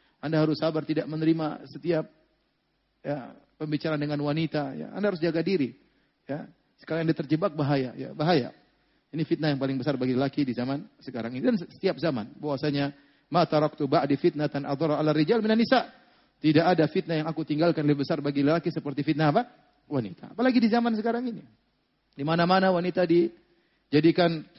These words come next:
bahan iklan. Iklan apapun ada perempuan. Iklan odol ada perempuan. Iklan mobil ada perempuan. Iklan motor ada perempuan. Iklan H P ada perempuan. Ya, H P-nya kecil, perempuannya apa? Gede. Ya.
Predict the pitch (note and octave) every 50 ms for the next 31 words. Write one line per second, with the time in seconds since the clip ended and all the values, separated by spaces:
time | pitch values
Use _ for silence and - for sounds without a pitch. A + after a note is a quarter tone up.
0 | - - - C#3+ E3 D#3+ D#3 D#3 E3+ E3 D3 - D#3 C#3+ C3 A#2 A#2+ - - -
1 | - - - C#4 C4+ B3+ C4 A#3 B3 A#3 G#3 B3 A3+ G3+ F#3 F3 D#3+ D3 C#3 B2+
2 | B2 A#2 A2 A#2 C#3 - D3+ - E3 D3+ D3+ - D#3 C#3 C3+ C3 C3 A#2+ A#2+ A#2
3 | - B2+ C#3 D3 G#3 A3 G3+ F#3 F3+ F3 F3+ G3 - _ _ _ _ _ _ _
4 | _ _ _ - D#3 D3 D#3 D3 C3+ C#3 D3+ D3 C#3 C#3+ C3+ A#2 B2 B2+ G#2+ C3
5 | B2+ B2 C#3 F3 A#3 A3 G3 F#3 F3 E3+ F3 - D3+ C#3 - D3+ C#3+ C3+ C#3+ D3
6 | C#3 - C#3 C3 B2 B2 A#2 B2 B2+ B2+ B2 C3+ F3+ A3 F#3 F3+ G#3+ F3+ - F#3
7 | F3 E3+ E3 F#3 F#3+ - B3+ D#4 C#4+ G#3+ D#3 D3 C3+ C3+ B2 A#2 A2+ G#2+ A#2 G2
8 | F2 _ _ _ _ _ _ _ _ _ _ - C#3+ D3+ - _ _ _ - C#3
9 | C#3 - D#3+ D3+ D3+ C#3+ - D#3 - G#3 F#3+ E3 E3 D3+ D3 D3+ E3 E3+ E3+ D#3+
10 | G3 B3 A#3+ - _ - C3 C3+ B2+ B2 G#2+ G2+ G2+ - D#3+